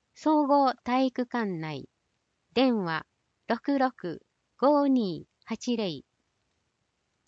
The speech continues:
普通救命講習会、講習一。日時、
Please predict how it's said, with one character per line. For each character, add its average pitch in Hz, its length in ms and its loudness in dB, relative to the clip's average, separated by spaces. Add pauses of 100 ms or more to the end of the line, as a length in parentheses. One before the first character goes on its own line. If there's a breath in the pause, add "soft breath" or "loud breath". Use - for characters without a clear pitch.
(280)
普 - 180 -4
通 311 400 -2 (180)
救 285 240 2
命 277 240 2
講 262 260 0
習 240 300 -4
会、 170 380 -10 (400)
講 247 240 2
習 233 320 -4
一。 - 420 -8 (1040)
日 262 320 2
時、 170 220 -8